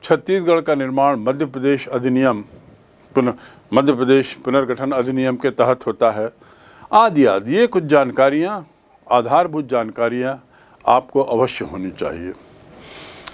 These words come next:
अब ये देखिए, हम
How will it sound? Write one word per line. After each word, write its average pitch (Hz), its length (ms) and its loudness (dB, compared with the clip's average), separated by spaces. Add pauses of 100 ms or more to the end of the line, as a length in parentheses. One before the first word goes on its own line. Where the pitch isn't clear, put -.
(960)
अब 226 180 6
ये 240 180 6
देखिए, 202 580 4 (440)
हम 240 340 2